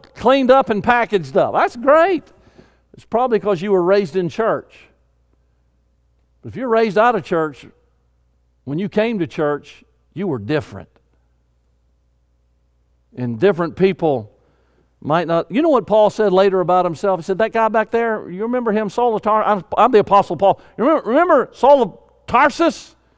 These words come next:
He was the chief of sinners." That guy's the worst sinner ever. He set the record. Check Guinness out. So, so, so the,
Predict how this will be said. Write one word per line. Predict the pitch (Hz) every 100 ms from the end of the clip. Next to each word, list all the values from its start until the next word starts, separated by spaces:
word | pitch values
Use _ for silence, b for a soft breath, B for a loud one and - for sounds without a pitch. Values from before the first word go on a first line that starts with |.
| _ _ _ _
He | - 196
was | 175 120
the | 131 147
chief | - - 185 151 107 - - _ _ _ _ _ _ _ _ _ -
of | 113
sinners." | - 123 104 - _ _ _ _ _ _ _ _ -
That | 113 175 202
guy's | 185 165 131
the | 139
worst | 135 165 -
sinner | - 165 127 117 117 _ _ _ _ _ _ _
ever. | - 113 101 90 78 - _ _
He | 127
set | - 120 -
the |
record. | 107 107 95 95 87 98 _ _ _ _
Check | - 120
Guinness | 104 117 98 92
out. | 180 180 - _ _ _ _ _ _ _ _ _ _ _ _
So, | -
so, | - 170 -
so | - 151 120 b b b
the, | 143